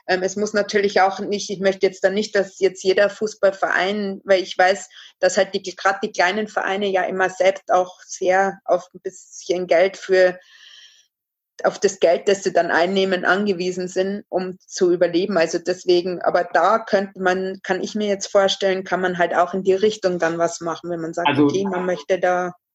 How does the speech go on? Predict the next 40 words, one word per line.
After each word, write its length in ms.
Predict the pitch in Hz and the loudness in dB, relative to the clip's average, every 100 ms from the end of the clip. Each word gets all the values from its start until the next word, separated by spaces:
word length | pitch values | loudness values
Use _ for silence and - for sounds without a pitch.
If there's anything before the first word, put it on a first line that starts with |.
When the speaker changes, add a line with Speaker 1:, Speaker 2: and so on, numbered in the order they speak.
| - | -14
Speaker 2:
die 140 | 139 | -12
Spielwiese 680 | - 175 180 185 170 170 170 | -4 -2 2 4 4 4 2
zum 240 | - 135 | 2 2
Helfen 400 | 143 160 147 147 | 4 2 4 2
ist, 420 | 147 135 - - | 2 -2 -6 -6
äh, 320 | 131 131 127 127 127 - | -4 -2 -2 -4 -10 0
riesengroß. 800 | 156 147 143 - 165 208 - - _ _ _ _ _ - | 2 4 2 2 2 2 -6 -18 _ _ _ _ _ 0
Ja, 160 | 139 | 2
was 160 | 147 143 | 4 2
ich 160 | 147 - | 0 2
bei 120 | 135 | 0
dir 280 | 135 170 175 | 4 4 4
also 360 | 156 135 139 135 | 4 2 2 2
echt 340 | 131 143 - | 0 -4 -4
absolut 440 | 131 - 139 143 | -8 -4 -4 -2
raushöre, 600 | 123 131 156 160 156 151 147 | 0 2 2 2 4 4 2
dieses 760 | 139 131 135 131 123 - - - | 0 2 2 2 0 -8 -12 -4
wirklich 400 | 143 143 135 127 | -2 -2 -4 -4
zu, 380 | 139 135 131 127 | -4 -2 -2 -4
zu, 240 | 127 110 - | -6 -8 -4
ja, 240 | 120 143 | 0 0
du, 320 | 135 135 127 123 _ _ _ - | 2 2 0 -6 _ _ _ -20
ich, 140 | - - | -18 -8
ich 200 | 135 131 | -6 2
sehe 180 | 151 | 4
das 220 | 151 147 - | 4 0 0
jetzt 320 | 139 143 143 | 0 0 0
ja 200 | 131 131 | 0 2
auch 140 | 139 - | 0 2
hier, 180 | 156 156 | 2 2
das 160 | 139 | 0
sehen 200 | 143 143 | 0 2
ja 80 | 143 | 2
jetzt 220 | 135 - | 0 -4
die, 180 | 202 123 - | -6 -4 -6
die 140 | 123 123 - | -12 -12 -2
Zuhörer 420 | 151 151 151 147 | 2 4 4 2
dann 160 | 143 | 0
nicht, 240 | 147 160 - - | -2 -6 -8 -8
ja, 160 | 123 143 | -6 -6